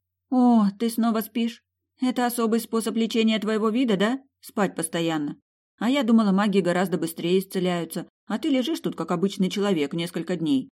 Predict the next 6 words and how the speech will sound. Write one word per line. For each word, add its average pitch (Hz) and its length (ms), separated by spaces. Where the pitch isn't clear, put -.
Всё - 160
равно 147 280
не 147 100
просыпается. 143 760
"Ладно, 269 320
прости, 214 540